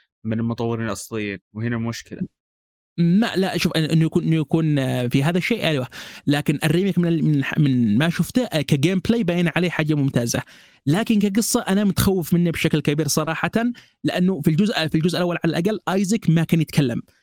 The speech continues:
Speaker 2: آه، وفي الجزء هذا هم جابوا يتكلم. أنت تقول: "أوه، مثلًا هذا مش فرق كبير." آه، فرق كبير من ناحية كتابتك للقصة أصلًا. لما أنت تكتب قصتك والبطل هو صامت أصلًا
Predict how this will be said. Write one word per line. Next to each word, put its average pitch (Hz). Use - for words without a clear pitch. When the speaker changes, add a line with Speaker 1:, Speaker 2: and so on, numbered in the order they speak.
Speaker 2:
آه، 120
وفي 135
الجزء 160
هذا 185
هم 165
جابوا 170
يتكلم. 131
أنت 151
تقول: 175
"أوه، 240
مثلًا 233
هذا 240
مش 208
فرق 208
كبير." 147
آه، 127
فرق 196
كبير 226
من 196
ناحية 196
كتابتك 190
للقصة 165
أصلًا. 139
لما 123
أنت 185
تكتب 156
قصتك 165
والبطل 160
هو 147
صامت 143
أصلًا 151